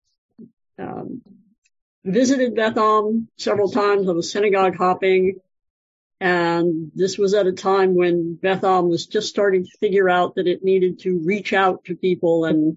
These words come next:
and not be quite so cliquish, I think. Um, so Annette encouraged me to come downstairs to the Library Minyan, and I did. Um, Jerry Krautman was kind enough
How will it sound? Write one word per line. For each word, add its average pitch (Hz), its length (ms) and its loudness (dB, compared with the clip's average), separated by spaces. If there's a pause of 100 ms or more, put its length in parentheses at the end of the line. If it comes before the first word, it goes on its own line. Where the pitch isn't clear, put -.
(320)
and 160 600 0
not 170 360 0 (880)
be 175 120 -2
quite 185 300 -2
so 170 220 -2
cliquish, 160 500 -2
I 160 120 0
think. 175 280 -2 (760)
Um, 180 540 2 (880)
so 214 240 0
Annette 220 360 -2
encouraged 240 540 0
me 220 140 0
to 202 80 0
come 202 240 -2
downstairs 190 840 0 (100)
to 190 80 -4
the 170 80 -2
Library 165 480 2
Minyan, 285 460 0 (760)
and 175 680 0
I 185 100 0
did. 202 500 0 (920)
Um, 165 580 0
Jerry 196 340 0
Krautman 190 460 0
was 180 180 0
kind 185 360 0
enough 180 280 -2